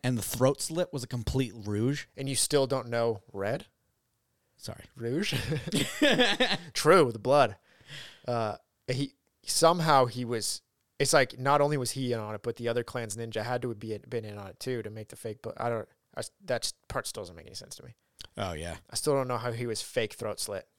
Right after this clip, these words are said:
Speaker 1: <laughs> Yeah, that's true. I feel like they coulda just, just killed him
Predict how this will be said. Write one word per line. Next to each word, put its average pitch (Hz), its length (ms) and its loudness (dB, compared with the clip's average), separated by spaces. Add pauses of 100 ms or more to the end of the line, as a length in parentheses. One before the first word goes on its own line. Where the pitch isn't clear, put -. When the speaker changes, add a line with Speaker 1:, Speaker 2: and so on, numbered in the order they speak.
Speaker 1:
<laughs> - 1400 -6
Yeah, - 340 -6 (180)
that's - 240 -12
true. - 240 -8 (640)
I - 400 -10
feel 131 160 -2
like 123 120 -8
they - 60 -18
coulda 110 200 -2
just, 107 240 -8 (640)
just 131 220 -2
killed 127 220 0
him 98 200 -6